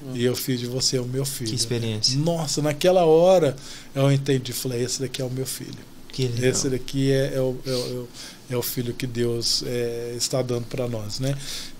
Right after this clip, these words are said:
Speaker 2: E aí o mais, o que foi mais difícil dentro de, disso daí é que aí,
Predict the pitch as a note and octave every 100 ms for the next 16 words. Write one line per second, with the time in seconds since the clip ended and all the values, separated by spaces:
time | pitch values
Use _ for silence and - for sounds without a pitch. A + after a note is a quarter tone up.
0 | - C3+ C#3 D#3+ D3 E3+ F3+ F3 F3+ -
1 | - C#3+ D3+ D#3 - - D3 C#3 E3 -
2 | F#3+ E3+ G3 A3 F3+ B2 C3+ - - E3
3 | D#3+ - - - B2 B2 C3 C3 C3+ B2
4 | B2 - B2 A#2 C3+ A#2 B2+ D3 C3+ -
5 | - - - - - - - C#3 C#3 D#3+
6 | D3+ - D3 C#3 E3 F#3 D3+